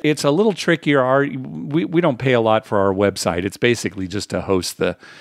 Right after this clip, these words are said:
podcast. And, uh, on a mobile site, you may have to do a search for, like, non-gambling activities, but it'll come up that way.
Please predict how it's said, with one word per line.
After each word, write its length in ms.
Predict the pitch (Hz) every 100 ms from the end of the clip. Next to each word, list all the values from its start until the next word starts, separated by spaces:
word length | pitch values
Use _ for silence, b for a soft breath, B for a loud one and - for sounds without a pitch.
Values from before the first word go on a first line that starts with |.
| B B B -
podcast. 760 | 131 120 104 101 85 - - -
And, 340 | 107 101 101
uh, 160 | 101 -
on 120 | 123
a 40 | 135
mobile 280 | 175 170
site, 340 | 151 143 127 135
you 140 | 127
may 140 | 147 147
have 160 | 131
to 80 | 120
do 160 | 113 107
a 40 |
search 400 | - 113 95 -
for, 160 | - 92
like, 260 | 92 87
non-gambling 840 | 98 95 95 92 95 92 92 87 87
activities, 600 | 85 - 98 80 80 80
but 180 | 98 98
it'll 180 | 110 92
come 260 | 92 85
up 140 | 80 -
that 140 |
way. 80 | 92